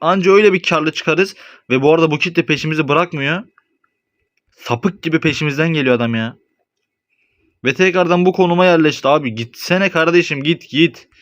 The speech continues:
En sonunda ben keseceğim ya. O daha demiş ki güçlü olan Shelly nerede diyecektim. O da buradaymış. Ona da bir tane ultiyi köselim arkadaşlar. Hızlı bir şekilde taktik yapalım. Buradan aşağı inelim. Ama şimdi adamın var ya o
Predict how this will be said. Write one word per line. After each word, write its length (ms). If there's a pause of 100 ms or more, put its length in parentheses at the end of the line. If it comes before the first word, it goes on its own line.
(920)
En 140
sonunda 280
ben 140
keseceğim 340
ya. 80
O 80
daha 160
demiş 160
ki 160
güçlü 300
olan 220
Shelly 300
nerede 280
diyecektim. 460 (320)
O 140
da 120
buradaymış. 400
Ona 240
da 80
bir 60
tane 220
ultiyi 420
köselim 460
arkadaşlar. 360
Hızlı 260
bir 40
şekilde 300
taktik 300
yapalım. 300
Buradan 180
aşağı 320
inelim. 260 (400)
Ama 220
şimdi 220
adamın 300
var 120
ya 80
o 340